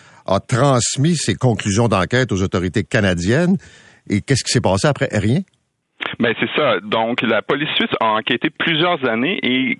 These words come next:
Speaker 2: lorsqu'il y a des enquêtes de cette nature-là, donc on parle d'enquêtes pour blanchiment d'argent,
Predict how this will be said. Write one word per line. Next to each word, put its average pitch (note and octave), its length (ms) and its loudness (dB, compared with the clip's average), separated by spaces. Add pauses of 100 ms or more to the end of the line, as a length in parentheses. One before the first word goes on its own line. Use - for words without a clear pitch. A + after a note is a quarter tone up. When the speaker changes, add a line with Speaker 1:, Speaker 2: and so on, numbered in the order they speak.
(120)
Speaker 2:
lorsqu'il B2 420 0
y G#2 60 2
a G2 60 -4
des G#2+ 40 0
enquêtes A#2+ 520 0
de G2+ 160 0
cette G#2+ 120 -4
nature-là, G2+ 520 0
donc F2 220 -4
on F2 120 -2
parle G#2+ 260 -2
d'enquêtes F2+ 600 -4
pour F2 160 -6
blanchiment F#2 640 0
d'argent, F#2+ 440 0